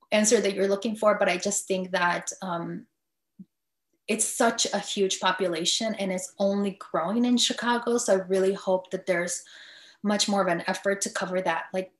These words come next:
second generation Lat-, Latinx community, um, folks who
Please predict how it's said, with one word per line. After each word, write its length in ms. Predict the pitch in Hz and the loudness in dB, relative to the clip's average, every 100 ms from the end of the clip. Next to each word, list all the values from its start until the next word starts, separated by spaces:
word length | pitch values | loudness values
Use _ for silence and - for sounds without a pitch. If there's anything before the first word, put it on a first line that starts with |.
| _ _ _ _ - | _ _ _ _ -6
second 380 | - 208 214 | 0 2 2
generation 1040 | 202 190 190 175 180 - 196 180 180 180 - - - - | 2 2 2 2 2 4 2 2 -2 -4 -8 -16 -16 0
Lat-, 360 | 190 170 - | 2 2 0
Latinx 720 | 202 185 190 190 185 - - - - | 0 0 2 2 2 0 -6 -10 -4
community, 840 | 214 196 185 175 175 180 185 175 | 0 2 2 2 0 0 -2 -2
um, 340 | 190 170 165 160 - - _ 190 | -2 -2 -4 -10 -18 -20 _ -16
folks 440 | - 202 196 196 - | -2 4 6 4 2
who 540 | 202 190 185 180 180 | 6 6 6 4 0